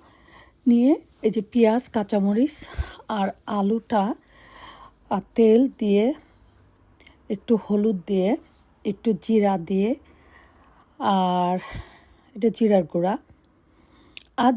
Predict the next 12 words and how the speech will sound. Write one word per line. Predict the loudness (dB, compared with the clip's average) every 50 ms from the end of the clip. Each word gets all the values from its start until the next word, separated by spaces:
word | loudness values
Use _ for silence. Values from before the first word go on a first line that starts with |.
| -2 -2
যে | 0 2 2 2 0 -2 _ _ -2
ওই | 0 0 0
যে | 0 0 0 0 0 0 -2
ধনেপাতা | -4 -2 -2 -2 -2 -2 -2 -4 -4 -2 -4 -4 -4 -4 -6
আর | -4 -2 0 0 0
নাগামরিচটা | 0 0 0 0 0 0 0 0 -2 -2 -2 -4 -4
পেস্ট | -2 0 -2 -2 -4 -4
করছি, | -2 -2 -2 -2 0 0 0 2 0 -2 -4 -6
এটা | -4 -4 -2 -2 -4
দিয়ে | -2 -2 -2 0 0
নিলাম। | 0 -2 -2 -2 -2 -4 -4 -6 -8 _ _ _ _ _ _ _ _ _ -4
দিয়ে | 0 2 4 4 4